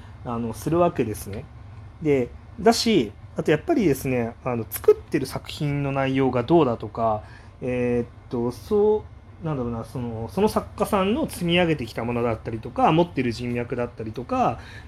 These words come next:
えー、その人の能力だったりとか、いろんなことが影響して、あの、ね、作品の外への見え方っていうのは変わってくるわけで、で、ここを比べ続けているとですね、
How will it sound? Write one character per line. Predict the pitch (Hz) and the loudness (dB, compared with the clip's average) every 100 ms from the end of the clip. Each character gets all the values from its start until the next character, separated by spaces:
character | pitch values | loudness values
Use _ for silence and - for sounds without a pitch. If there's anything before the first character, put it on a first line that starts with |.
| 135 | -4
え | |
ー、 | |
そ | 131 180 | 0 2
の | |
人 | 175 - | 2 2
の | 151 160 | 2 4
能 | 131 | 4
力 | 123 117 | 2 0
だ | 113 | -4
っ | 110 | -6
た | 120 | -6
り | 113 | -6
と | 143 | -4
か、 | 202 175 123 | 0 0 2
い | 202 | 2
ろ | 302 | 2
ん | 330 | 0
な | 349 | -2
こ | 359 | 0
と | 330 | 2
が | 143 | 2
影 | 127 127 | 4 2
響 | 123 127 | 0 -2
し | 127 | -2
て、 | - 131 123 107 - - - | -2 0 0 -2 -8 -18 -8
あ | 135 120 | -2 0
の、 | 120 117 117 131 - - | 2 0 -2 -4 -12 -4
ね、 | 160 | -2
作 | 131 156 - | 2 0 0
品 | - 156 147 | -2 2 2
の | 147 | 2
外 | 247 240 | 2 6
へ | 165 | 6
の | 117 | 4
見 | 117 127 | 2 0
え | 131 | 0
方 | 139 139 | -2 -4
っ | 135 | -4
て | 110 | -6
い | |
う | |
の | 98 | -6
は | - | 2
変 | 151 | 2
わ | |
っ | 147 | 2
て | 160 | 2
く | 156 | 4
る | 143 | 4
わ | 113 110 | 2 -2
け | 110 | 0
で、 | 120 107 104 - - - | 2 0 -2 -12 -8 -4
で、 | |
こ | 262 190 | -4 -2
こ | - 349 330 | 4 6 6
を | |
比 | - | 4
べ | 254 277 294 | 4 4 2
続 | - 285 | 0 -4
け | 226 | -2
て | 127 | 0
い | 120 | 0
る | 120 | 0
と | 127 | -4
で | 120 | -4
す | 110 | -6
ね、 | 120 113 107 | -6 -6 -8